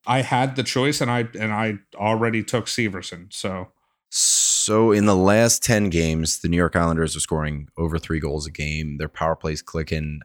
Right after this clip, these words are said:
Speaker 2: uh, nine out of twenty-six, whatever the math breakdown. I think it's, like, thirty some odd percent. Um, so it looks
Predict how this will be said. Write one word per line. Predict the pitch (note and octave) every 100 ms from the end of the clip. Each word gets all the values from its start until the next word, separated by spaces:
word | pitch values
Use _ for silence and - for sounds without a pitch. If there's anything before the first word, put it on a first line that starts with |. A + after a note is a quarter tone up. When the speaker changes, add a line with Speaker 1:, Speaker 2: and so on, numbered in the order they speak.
| C2
Speaker 2:
uh, | C#2+ C#2+ E2
nine | D#2+ D#2 D#2+
out | D2 D2
of | -
twenty-six, | - D#2 D2 - D2+ D2 - D2
whatever | C#2+ C#2+
the |
math | C#2+ C#2+ D2 -
breakdown. | C#2+ - D2
I |
think | - D#2+
it's, | -
like, | D2 -
thirty | - E2 D#2 D2
some | - - D2
odd | C#2+ -
percent. | - - D2 C2 _ _ _ _ _ _
Um, | C2 B1+ -
so | - G2+
it | F#2+
looks | F2+ F#2 A2+ - - -